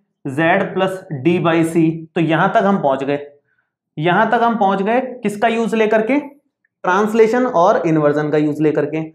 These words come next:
अब देखिए आप, दो काम और करना है यहां पर। एक कर रहे हैं हम magnification, Magnification, और दूसरा हम यूज़ ले रहे हैं rotation।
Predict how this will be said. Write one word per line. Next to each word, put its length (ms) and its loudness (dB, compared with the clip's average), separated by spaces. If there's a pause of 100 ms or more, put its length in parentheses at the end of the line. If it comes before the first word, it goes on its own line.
(340)
अब 160 2
देखिए 300 0
आप, 300 -6 (1600)
दो 260 2
काम 260 0
और 180 2
करना 220 -2
है 80 -2
यहां 180 0
पर। 240 -4 (160)
एक 260 0
कर 100 2
रहे 120 2
हैं 80 0
हम 220 0 (160)
magnification, 840 0 (960)
Magnification, 1600 -2 (1120)
और 200 0
दूसरा 460 0
हम 200 0
यूज़ 280 2
ले 120 0
रहे 160 0
हैं 240 0
rotation। 640 -2